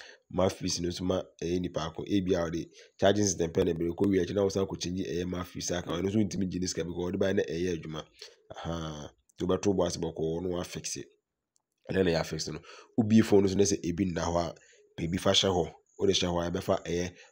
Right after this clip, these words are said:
battery biaa. Wei, madidi ho bebree. Ɛyɛ tricks and tips.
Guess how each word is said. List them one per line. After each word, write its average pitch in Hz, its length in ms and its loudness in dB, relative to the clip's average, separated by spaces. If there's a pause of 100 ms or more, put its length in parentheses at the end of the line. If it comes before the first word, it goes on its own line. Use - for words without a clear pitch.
(120)
battery 92 320 0
biaa. 80 840 2
Wei, 92 160 2
madidi 92 360 -2
ho 98 160 0
bebree. 80 1080 -4
Ɛyɛ 80 280 -10
tricks 104 320 0
and 80 260 -4
tips. - 300 -4